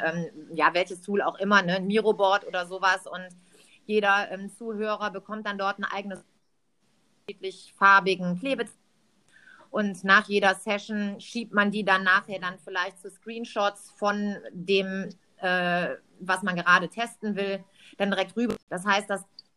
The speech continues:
tatsächlich auch ganz gut, ähm, dieses interaktive Arbeiten, ähm,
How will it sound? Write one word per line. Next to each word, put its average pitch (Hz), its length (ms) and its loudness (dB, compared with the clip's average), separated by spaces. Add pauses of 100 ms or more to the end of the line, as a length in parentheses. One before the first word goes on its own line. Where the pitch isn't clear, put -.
(380)
tatsächlich 202 480 -6
auch 190 160 -6
ganz 175 260 -6
gut, 214 320 -6 (380)
ähm, 185 480 2 (100)
dieses 180 560 -6 (140)
interaktive 208 920 2
Arbeiten, 185 840 0 (340)
ähm, 175 680 -8